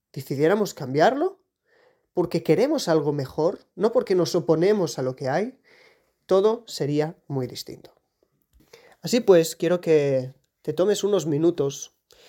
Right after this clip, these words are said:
Si estás en un lugar donde no puedes hacer este ejercicio, te recomiendo que lo hagas en,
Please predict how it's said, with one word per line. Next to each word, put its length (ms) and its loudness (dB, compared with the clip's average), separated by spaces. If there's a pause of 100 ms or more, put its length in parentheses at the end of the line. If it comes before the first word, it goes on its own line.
(220)
Si 180 -4
estás 300 2
en 100 4
un 100 6
lugar 380 4
donde 320 -4
no 280 -6
puedes 760 2 (400)
hacer 240 -6
este 180 -2
ejercicio, 640 0
te 140 -4
recomiendo 720 -2
que 400 -2 (600)
lo 320 -2
hagas 420 0
en, 560 -6